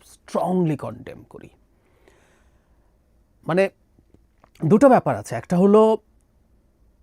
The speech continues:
আমাদের আইনশৃঙ্খলা রক্ষাকারী বাহিনী, স্বাভাবিক যে সিভিলিয়ান বাহিনী পুলিশ, তার এমনিতেই ডিসপ্রপোর্শনেট বল প্রয়োগ করার মতো অভিযোগ দীর্ঘদিন থেকে আছে। আর শেখ হাসিনার সময় পুলিশকে তো রীতিমতো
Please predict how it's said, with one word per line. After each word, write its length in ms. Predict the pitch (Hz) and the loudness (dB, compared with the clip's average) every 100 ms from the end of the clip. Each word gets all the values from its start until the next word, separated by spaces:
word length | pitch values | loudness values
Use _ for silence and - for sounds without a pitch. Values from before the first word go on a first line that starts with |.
| _ | _
আমাদের 300 | 170 208 208 | -4 0 0
আইনশৃঙ্খলা 600 | 185 220 - 269 - 240 | 0 0 0 -2 0 0
রক্ষাকারী 400 | 208 - 185 170 | 0 -2 -2 -2
বাহিনী, 320 | 139 135 156 143 | -2 -2 -2 -2
স্বাভাবিক 560 | - 147 - 165 143 120 | -2 -2 -2 -4 -4 -6
যে 40 | |
সিভিলিয়ান 440 | 110 156 151 139 117 | -6 -4 -2 -4 -6
বাহিনী 280 | 113 113 107 | -8 -10 -4
পুলিশ, 360 | 214 170 107 - - _ - - _ _ _ _ | -2 -2 -4 -12 -20 _ -20 -20 _ _ _ _
তার 140 | 233 233 - 262 | 0 0 2 2
এমনিতেই 500 | 269 269 - 185 214 254 _ _ - 147 | 2 0 2 2 0 -8 _ _ -6 -4
ডিসপ্রপোর্শনেট 680 | - - 240 240 - 214 135 | 0 0 2 2 0 -6 -2
বল 120 | 170 180 | 0 0
প্রয়োগ 300 | - - - | -2 -4 -4
করার 280 | 151 139 139 | -6 -4 -4
মতো 280 | 123 120 160 269 - _ _ _ 147 | -8 -10 -12 -12 -16 _ _ _ -4
অভিযোগ 320 | 151 147 120 123 | -2 -2 -2 -2
দীর্ঘদিন 380 | 220 214 247 277 | 2 2 2 2
থেকে 200 | 240 247 233 | 2 4 2
আছে। 120 | 254 | 2
আর 60 | 233 | 2
শেখ 120 | 254 277 | 2 2
হাসিনার 320 | 269 277 269 - | 0 0 -2 -4
সময় 200 | 214 190 | -6 -4
পুলিশকে 280 | 180 175 - 170 | -4 -4 -6 -6
তো 40 | |
রীতিমতো 540 | 160 160 165 160 156 | -6 -6 -8 -8 -8